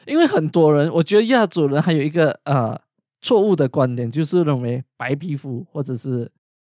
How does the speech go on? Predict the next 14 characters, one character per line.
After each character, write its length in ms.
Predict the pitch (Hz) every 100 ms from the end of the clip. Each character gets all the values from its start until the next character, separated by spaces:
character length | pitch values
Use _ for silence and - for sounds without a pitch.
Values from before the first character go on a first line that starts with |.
| _ _
啊， 280 | 127 113 107 _ _
欧 240 | - 156 135
洲 240 | 143 123
人， 200 | 120 123 - _ _ _
他 120 | 165
们 140 | 147
的 100 | 147
英 140 | 151 143
文 140 | 135
都 160 | 139 123
非 180 | 143 123
常 220 | - 120
的 80 | 123
好。 260 | 123 -